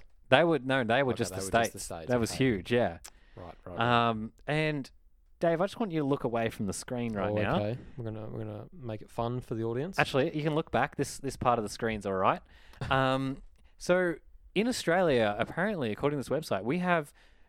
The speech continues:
Speaker 1: four hundred and thirty thousand sugar babies that are female,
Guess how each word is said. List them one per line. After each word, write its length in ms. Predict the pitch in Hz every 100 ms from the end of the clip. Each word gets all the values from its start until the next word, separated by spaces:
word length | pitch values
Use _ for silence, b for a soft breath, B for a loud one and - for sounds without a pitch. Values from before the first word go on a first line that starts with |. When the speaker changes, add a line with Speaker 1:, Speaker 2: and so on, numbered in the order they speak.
| b -
Speaker 1:
four 180 | 160 196
hundred 240 | 202 190 170
and 80 | 123
thirty 460 | - 127 147 175
thousand 800 | - 135 135 139 127 107 101 165 - _ _
sugar 320 | - - 147
babies 340 | 139 113 104 101
that 140 | 104
are 20 |
female, 640 | 101 - 113 98 92 156